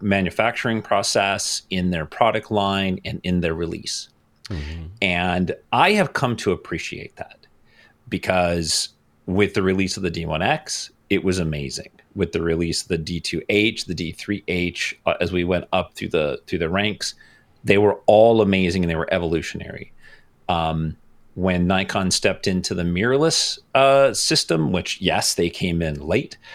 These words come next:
Speaker 1: I did not hesitate to start selling off my D S L R gear because I had full confidence that that camera was gonna be amazing. And it was. No issues, no problems,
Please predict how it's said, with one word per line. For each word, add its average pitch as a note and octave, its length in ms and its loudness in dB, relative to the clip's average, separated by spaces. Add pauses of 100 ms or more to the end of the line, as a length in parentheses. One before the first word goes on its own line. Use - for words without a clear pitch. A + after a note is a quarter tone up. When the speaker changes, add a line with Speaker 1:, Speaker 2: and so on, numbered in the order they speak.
(360)
Speaker 1:
I C3 200 6
did A2 180 0
not G#2+ 260 4
hesitate E2 600 -6
to - 100 -10
start - 260 -2
selling E2 320 -2
off D#2 160 -6
my D#2+ 120 -4
D D#2 160 -4
S - 160 -6
L D#2+ 80 -2
R D2+ 120 -4
gear E2 280 -6
because D#2 600 -6
I F#2 100 -4
had D#2+ 140 -2
full - 260 0
confidence E2 600 -2
that - 80 -12
that - 160 -4
camera E2 340 -4
was D2+ 160 -6
gonna E2 160 -4
be D#2 140 -4
amazing. D2+ 500 -6 (520)
And A2 100 4
it A#2+ 140 2
was. G3 380 4 (460)
No G2+ 400 8
issues, B2+ 600 0 (380)
no F2+ 380 4
problems, G#2 800 2